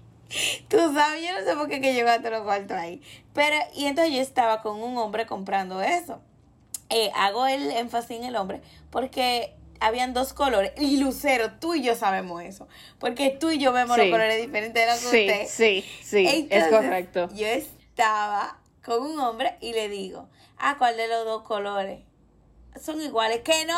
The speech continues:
Speaker 1: son
Speaker 2: No,
Speaker 1: iguales.
Speaker 2: no son iguales.
Speaker 1: No son iguales. Entonces,
Speaker 2: No
Speaker 1: yo creo
Speaker 2: son
Speaker 1: que toda
Speaker 2: iguales.
Speaker 1: mujer pasa por eso.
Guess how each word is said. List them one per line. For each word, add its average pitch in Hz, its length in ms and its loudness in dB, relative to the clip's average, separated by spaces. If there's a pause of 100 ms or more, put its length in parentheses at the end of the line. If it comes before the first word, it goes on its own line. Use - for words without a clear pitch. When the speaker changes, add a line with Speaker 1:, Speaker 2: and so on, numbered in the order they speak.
Speaker 1:
son 190 160 2
Speaker 2:
No, 185 60 4 (120)
Speaker 1:
iguales. - 220 -6
Speaker 2:
no 285 120 -2
son 190 200 -2
iguales. 170 280 -4
Speaker 1:
No 339 300 2
son 262 220 -2
iguales. 208 400 -2 (320)
Entonces, 269 260 -4
Speaker 2:
No 254 100 8
Speaker 1:
yo - 60 2
creo 311 120 -4
Speaker 2:
son - 20 6
Speaker 1:
que 240 160 4
toda 226 240 4 (100)
Speaker 2:
iguales. 254 80 -8
Speaker 1:
mujer 202 300 -4
pasa 208 440 0
por 196 200 -2
eso. 170 420 -10